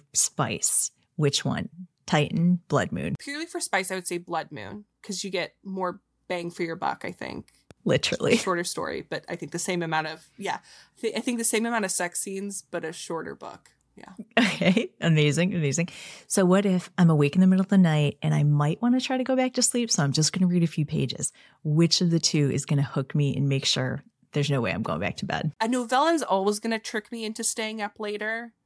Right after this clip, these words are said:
Speaker 2: because it's shorter. And so my brain goes, "Well, it's not that many more pages." Yes. So I, I think that would be Blood Moon as well.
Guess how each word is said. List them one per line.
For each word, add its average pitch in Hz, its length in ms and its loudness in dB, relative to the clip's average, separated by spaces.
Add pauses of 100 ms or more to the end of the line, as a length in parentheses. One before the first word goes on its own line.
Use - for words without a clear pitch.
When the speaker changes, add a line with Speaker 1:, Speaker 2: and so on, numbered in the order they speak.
(580)
Speaker 2:
because 208 260 -4
it's 202 160 -6
shorter. 196 640 -4
And 196 140 -6
so 190 160 -2
my 185 160 0
brain 185 420 -4
goes, 170 680 -6 (560)
"Well, 277 120 -6
it's - 160 -8
not 359 220 -10
that 196 260 -2
many 185 240 -6
more 175 220 -8
pages." - 840 -8
Yes. 233 600 4 (140)
So 269 140 2
I, 254 180 0
I 226 100 2
think 269 220 -4
that 285 100 -2
would 277 140 -6
be 262 100 -4
Blood 196 420 -4
Moon 196 300 -6
as 185 240 -8
well. 175 720 -4